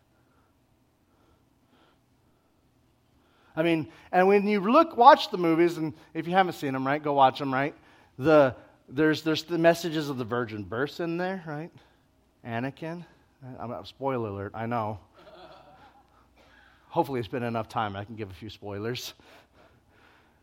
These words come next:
Um, redemption, lies, corruption, absolutions, uh, absolutes. In Star Wars, the Sith deal in abs-,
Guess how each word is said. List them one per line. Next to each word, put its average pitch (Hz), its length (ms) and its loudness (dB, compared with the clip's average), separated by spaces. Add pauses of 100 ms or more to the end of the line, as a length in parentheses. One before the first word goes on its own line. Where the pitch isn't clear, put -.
(200)
Um, 135 500 6 (840)
redemption, 160 1000 -2
lies, 147 520 4
corruption, 147 580 2
absolutions, 143 800 -2 (420)
uh, 131 420 8
absolutes. 165 540 2
In 147 100 -8
Star 160 300 2
Wars, 151 340 -2
the 120 280 -8
Sith - 680 0 (120)
deal 135 220 0
in 123 120 -4
abs-, 120 260 -6